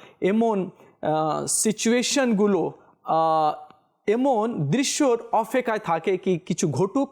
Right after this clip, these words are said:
অ্যাক্সিডেন্ট হোক, বা কেউ, আহ, ফাঁসি দিয়ে, হ্যাঁ,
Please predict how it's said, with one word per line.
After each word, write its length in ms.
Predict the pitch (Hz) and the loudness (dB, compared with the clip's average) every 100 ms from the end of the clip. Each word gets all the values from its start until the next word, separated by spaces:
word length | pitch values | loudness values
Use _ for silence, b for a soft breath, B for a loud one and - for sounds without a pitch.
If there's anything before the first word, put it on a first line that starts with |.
| - | -6
অ্যাক্সিডেন্ট 560 | - 139 - 196 233 220 | -4 -2 0 2 2 2
হোক, 340 | 247 285 - b b b | 0 -2 -10 b b b
বা 100 | 165 | -6
কেউ, 360 | 175 196 185 156 - - b b - | -2 2 2 0 -6 -20 b b -4
আহ, 320 | 156 156 151 | -2 -2 -2
ফাঁসি 420 | - 196 180 220 | -2 -2 0 0
দিয়ে, 440 | 180 208 208 180 - B B | 2 2 2 0 -4 B B
হ্যাঁ, 400 | 214 254 180 - | 0 2 0 -2